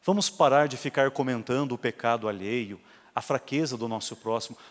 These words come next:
Todos nós temos os nossos pecados, todos nós temos as nossas fraquezas,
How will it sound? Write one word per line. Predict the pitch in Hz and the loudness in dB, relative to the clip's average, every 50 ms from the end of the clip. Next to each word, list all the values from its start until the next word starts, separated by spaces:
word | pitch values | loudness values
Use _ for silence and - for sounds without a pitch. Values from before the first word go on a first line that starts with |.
| _ - | _ 0
Todos | - 277 254 240 190 156 | 2 2 2 2 2 4
nós | 170 208 208 - | 6 4 4 4
temos | - - 180 185 175 139 | 2 -2 -2 -2 -2 -6
os | 147 139 | -6 -4
nossos | 135 143 151 139 - - | -2 -2 -2 -2 -4 -8
pecados, | - - 123 - - 147 165 185 180 131 104 - - - _ - - - _ _ - | -6 -8 -8 -4 0 0 2 0 0 -4 -8 -16 -18 -20 _ -20 -20 -20 _ _ 4
todos | 214 220 214 180 175 | 4 4 4 2 2
nós | 190 180 - | 2 0 2
temos | - 185 196 190 156 | 2 0 0 0 0
as | 170 160 131 | 0 0 0
nossas | 156 175 165 - 170 - - | 0 -2 -2 -2 -4 -6 -4
fraquezas, | 156 131 123 - - 180 208 196 151 113 101 - | -4 -6 -4 -2 0 2 2 2 0 -4 -12 -14